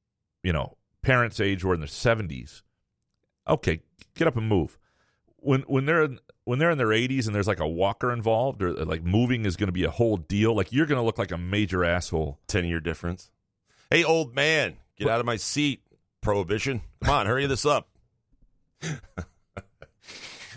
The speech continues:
Speaker 2: All right, Mister Neurotic Pants with this one. Any truth to the rumor that Fred Heumann will be goaltending at the Lansing F C game <laughs> next week?
Speaker 1: Size does not help you in these situations, <laughs> right? It just doesn't help.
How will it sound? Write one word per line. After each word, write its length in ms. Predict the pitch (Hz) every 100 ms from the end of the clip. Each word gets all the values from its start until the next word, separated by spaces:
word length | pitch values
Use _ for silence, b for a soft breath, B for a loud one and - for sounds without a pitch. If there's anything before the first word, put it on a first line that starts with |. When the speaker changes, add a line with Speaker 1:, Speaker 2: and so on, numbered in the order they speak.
| B -
Speaker 2:
All 80 | 123
right, 320 | 120 113 107
Mister 260 | 120 - 123
Neurotic 360 | 117 113 113
Pants 240 | 123 113 104
with 120 | 110
this 160 | 117
one. 140 | 120 117
Any 180 | 131 123
truth 360 | - 160 147
to 100 | 165
the 100 | 143
rumor 240 | 139 147 143
that 160 | 135
Fred 280 | - 143 139
Heumann 380 | 120 147 147 139
will 100 | 131
be 100 | 123
goaltending 600 | 104 135 147 147 131 135
at 140 | 120
the 120 | 143
Lansing 460 | 131 131 - - 160
F 160 | 120 123
C 220 | - 160
game 320 | 113 127 135
<laughs> 40 | 131
next 280 | 156 -
week? 280 | 120 123 82 - _ _ _ _ _ _ _
Speaker 1:
Size 380 | - 107 160 165
does 120 | 170
not 160 | 170 107
help 240 | 127 120
you 100 | 98
in 80 | 85
these 140 | 80
situations, 680 | - 78 82 73 - 62 - -
<laughs> 40 |
right? 220 | 85 104 -
It 120 | 85
just 140 | 120
doesn't 220 | 143 113 95
help. 240 | 82 -